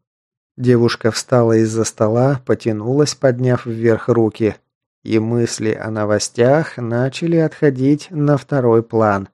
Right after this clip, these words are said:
«Что, Скилл, ты думал, я буду тебя допрашивать с пристрастием?»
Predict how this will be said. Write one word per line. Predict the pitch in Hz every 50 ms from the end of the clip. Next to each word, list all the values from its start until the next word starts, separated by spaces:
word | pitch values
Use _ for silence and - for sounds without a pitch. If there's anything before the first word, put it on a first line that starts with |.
| _ _ _ _ _ _ _ _ _ _ _ _ _ _ _ _ _ _ _ _ _ _ _ _ _ _ _ _ _ _ _
«Что, | - - - _ - 208 185 151
Скилл, | - - - - - 120 120 120 120 120 123 123 - _
ты | - 139 135
думал, | 131 135 131 123 127 127 127 123
я | 123 123 127 127 123
буду | 127 127 127 123 127
тебя | 123 - 127 120 123 120 120
допрашивать | 117 127 120 120 - - 117 113 113 - - 117 110 113 113 - - -
с | - - -
пристрастием?» | - 120 117 110 - - - - 104 104 107 - - - - 165 180 190 190